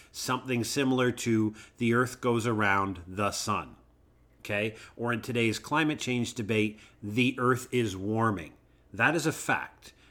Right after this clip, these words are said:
There isn't a human being who can deny the fact collectively on an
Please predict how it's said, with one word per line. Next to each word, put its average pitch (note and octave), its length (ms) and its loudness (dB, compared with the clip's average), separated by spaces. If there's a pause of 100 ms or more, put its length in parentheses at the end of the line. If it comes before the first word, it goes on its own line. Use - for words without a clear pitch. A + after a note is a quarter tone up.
(140)
There A#2 200 -4
isn't D3 360 4
a D3 40 2
human C3+ 440 0
being G#2 460 -2 (180)
who B2+ 180 0
can A#2+ 220 -2
deny A2+ 420 2
the B2+ 100 -2
fact G#2 440 -6
collectively A2 880 -2
on G#2 220 -2
an G#2 160 -4